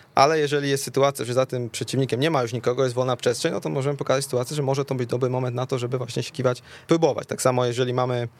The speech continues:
sytuację już na, bardziej na tym U dziewięć pewnie sytuację, e, dwa na jeden. Tutaj... Jest kilka takich konceptów, które myślę, że można spokojnie wprowadzać z zawodnikami pewnie trochę bardziej zaawansowanymi, ale na przykład prowadzenie piłki do skupienia przeciwnika, to na tym etapie wiekowym to myślę, że,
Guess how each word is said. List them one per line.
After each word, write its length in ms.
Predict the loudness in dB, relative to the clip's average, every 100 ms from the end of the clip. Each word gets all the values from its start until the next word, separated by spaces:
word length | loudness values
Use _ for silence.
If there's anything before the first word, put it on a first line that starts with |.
| -14
sytuację 500 | -4 4 4 4 -2
już 100 | -4
na, 120 | -6 -8 _ -12
bardziej 340 | 0 2 2 0
na 100 | -2
tym 140 | -2
U 80 | 0
dziewięć 280 | 2 0 -2
pewnie 240 | -2 -2
sytuację, 560 | -6 0 0 2 -2 -4 -8 -4
e, 320 | 0 0 0
dwa 220 | 2 2
na 100 | 4
jeden. 340 | 2 0 -4 -8 -18 -20 -16
Tutaj... 420 | -4 0 2 0 -8 -16 -20 -18 -2 2
Jest 400 | 2 0 -8 -4
kilka 240 | 2 4
takich 240 | 4 0
konceptów, 440 | -2 0 2 0 -2
które 160 | 0
myślę, 240 | 2 2 0
że 80 | -2
można 200 | -2 -2
spokojnie 420 | 0 2 2 0
wprowadzać 500 | 0 2 2 0 -2
z 40 |
zawodnikami 720 | -2 -2 -2 0 0 0 -4 -2
pewnie 200 | -2 0
trochę 220 | 0 2
bardziej 260 | 2 2 2
zaawansowanymi, 680 | 0 0 -2 -2 0 0 0
ale 80 |
na 60 | -2
przykład 200 | -4 -4
prowadzenie 480 | 0 2 4 2 0
piłki 260 | -4 -6
do 80 | -4
skupienia 360 | -4 2 2 2
przeciwnika, 560 | -2 -2 -2 2 0
to 100 | 0
na 120 | -4 -2
tym 140 | -2
etapie 300 | 0 0 0
wiekowym 360 | -2 0 0 -2
to 80 |
myślę, 260 | -4 -4 -2
że, 200 | 0 -2